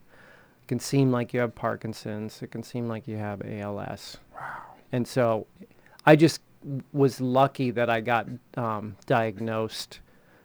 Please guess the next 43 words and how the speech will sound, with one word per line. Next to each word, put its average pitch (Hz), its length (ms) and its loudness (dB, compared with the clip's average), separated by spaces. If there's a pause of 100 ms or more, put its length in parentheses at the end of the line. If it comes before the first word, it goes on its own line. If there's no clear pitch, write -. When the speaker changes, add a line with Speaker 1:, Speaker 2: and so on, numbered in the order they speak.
(180)
Speaker 1:
um, 110 400 -4 (100)
thanks 143 280 6
to 135 60 0
my 110 180 2
wife, 117 520 4
because, 110 720 -6 (680)
uh, 120 160 -2
the 123 120 -2
testing 170 500 0
for 185 160 2
Lyme 160 300 4
disease 165 640 0
that 127 120 0 (220)
the, 110 240 -2
uh, 98 180 -4
that 120 180 0 (200)
Western 123 440 2
medicine 139 440 0
uses 131 460 -2
is, 135 320 -8 (180)
it 113 160 -4
has 120 260 -4
a 110 40 -4
really 127 480 0
high 110 500 0
false - 420 -4
negative 110 440 -8
rate. 123 360 -4 (220)
Speaker 2:
Hmm. 127 200 -4 (300)
Speaker 1:
So - 160 6
the 123 80 6
first 160 340 4
test 151 300 6
that 139 120 2
I 120 100 4
took 135 360 2 (280)
actually 123 340 0
came 127 240 0
out 113 180 0
negative. 110 500 -4
My, 113 180 -2
my 123 240 0
f-, - 200 -8